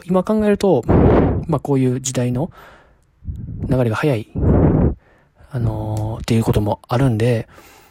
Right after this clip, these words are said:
その、一見僕はその継続力がなくてダメなんだなと思ってたことが、案外その、次々にこう挑戦できるとか、次々に新しい自分に変われるみたいな、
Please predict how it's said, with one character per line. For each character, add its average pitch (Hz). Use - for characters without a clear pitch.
そ -
の、 120
一 185
見 196
僕 151
は 147
そ 143
の 131
継 151
続 147
力 131
が 123
な 131
く -
て 123
ダ 151
メ 156
な 147
ん 139
だ 135
な 135
と 123
思 135
っ -
て -
た -
こ -
と 113
が、 120
案 196
外 202
そ 120
の、 110
次 165
々 120
に 107
こ 113
う 110
挑 143
戦 139
で 131
き 135
る 135
と -
か、 -
次 175
々 120
に 113
新 135
し -
い -
自 123
分 120
に 110
変 -
わ 120
れ 127
る 135
み 123
た 113
い 113
な、 123